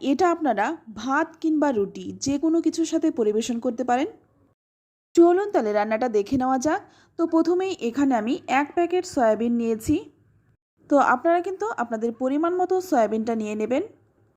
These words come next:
যে কোনো প্যাকেট কিংবা লুজ। তো প্রথমেই আমি সয়াবিনটাকে একটু সেদ্ধ করে নিচ্ছি। সেদ্ধ করে নিলে সয়াবিনটা একটু নরম হয় আর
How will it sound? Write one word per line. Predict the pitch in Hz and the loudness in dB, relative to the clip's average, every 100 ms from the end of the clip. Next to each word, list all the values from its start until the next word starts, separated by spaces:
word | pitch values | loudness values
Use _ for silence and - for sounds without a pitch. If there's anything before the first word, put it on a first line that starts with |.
| _ - | _ -6
যে | 247 339 | 4 4
কোনো | 339 392 392 | 4 -2 2
প্যাকেট | 247 - 392 - | 2 2 -4 -4
কিংবা | 285 269 392 | -2 0 2
লুজ। | 226 180 180 - _ _ _ _ _ _ _ _ _ _ _ - | 2 0 -4 -8 _ _ _ _ _ _ _ _ _ _ _ 0
তো | 254 | 2
প্রথমেই | 240 302 359 403 381 | 4 4 2 0 0
আমি | 254 359 | 0 -2
সয়াবিনটাকে | - 233 226 254 294 285 220 269 - - | 0 0 0 -2 -2 -2 -2 -4 -6 -10
একটু | 226 - 427 | -8 -6 -6
সেদ্ধ | - 285 220 262 | 0 0 2 2
করে | 208 196 | 2 0
নিচ্ছি। | 190 175 - 185 190 - _ _ _ _ _ _ _ _ _ _ - | -4 -6 -4 -4 -6 -12 _ _ _ _ _ _ _ _ _ _ -4
সেদ্ধ | - 311 254 370 | 4 4 6 2
করে | 403 403 | 2 -2
নিলে | 392 214 320 | -2 -2 -2
সয়াবিনটা | - 254 247 269 262 285 | 0 2 2 0 -2 -2
একটু | 277 262 | -4 -4
নরম | 226 214 226 254 | -2 -2 -2 -4
হয় | 269 415 | -4 -6
আর | - | -4